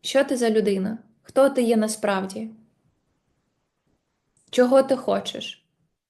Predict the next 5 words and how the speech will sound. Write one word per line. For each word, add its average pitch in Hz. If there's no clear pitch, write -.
І 226
інколи 254
ви 226
зможете 240
почути 220